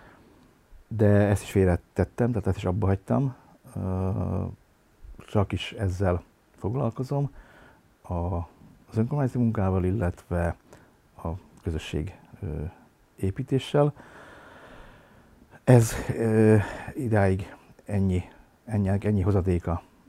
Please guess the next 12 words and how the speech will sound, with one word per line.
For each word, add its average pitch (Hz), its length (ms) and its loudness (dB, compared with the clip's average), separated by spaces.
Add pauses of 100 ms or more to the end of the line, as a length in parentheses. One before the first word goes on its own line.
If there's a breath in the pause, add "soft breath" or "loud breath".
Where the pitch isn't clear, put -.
(160)
mm, 85 400 -6
volt. 156 360 2 (1000 loud breath)
Én 104 80 0
azt 95 120 2
gondolom, 90 300 0
az 87 80 0
ígéretemet 92 640 0
betartottam, 139 800 0 (1200 loud breath)
úgyhogy, 95 520 -2
ö, 92 180 4 (720 soft breath)
ezen 98 300 2
a 92 180 2